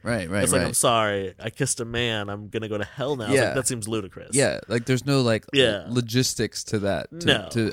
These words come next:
Speaker 1: me and to a lot of other people that think about it and question it. The, the one,
Speaker 2: Yeah.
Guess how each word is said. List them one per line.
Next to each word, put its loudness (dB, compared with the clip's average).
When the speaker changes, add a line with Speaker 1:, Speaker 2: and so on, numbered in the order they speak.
Speaker 1:
me 2
and -2
to -2
a 2
lot 6
of 2
other 2
people 0
that -2
think 0
about 0
it -2
and -16
question 0
it. 2
The, 6
the 4
one, 6
Speaker 2:
Yeah. 0